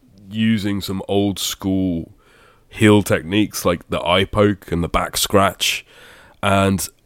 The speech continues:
I did say, I did say to you, I think it was, like, as far back now as twenty eleven, twenty twelve,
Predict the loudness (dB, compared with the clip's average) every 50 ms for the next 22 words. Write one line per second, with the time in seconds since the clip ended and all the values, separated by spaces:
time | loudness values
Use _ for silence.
0 | _ 4 4 6 6 4 2 2 2 4 6 6 6 6 4 2 2 2 2 0
1 | -2 0 2 2 4 4 4 2 0 0 0 0 0 -2 -4 -8 -12 _ _ _
2 | _ _ _ _ _ _ _ -6 -6 -4 -4 -4 -2 -2 -2 -2 -4 -6 -8 -8
3 | -8 -10 -18 _ -12 -10 -10 -6 -2 0 0 0 0 -2 -4 -4 -4 -4 -4 -4
4 | -6 -6 -4 -4 -2 -2 -2 -2 -2 -2 -2 -2 -4 -6 -6 -6 -6 -6 -6 -6
5 | -2 -2 0 0 0 -4 -6 -8 -16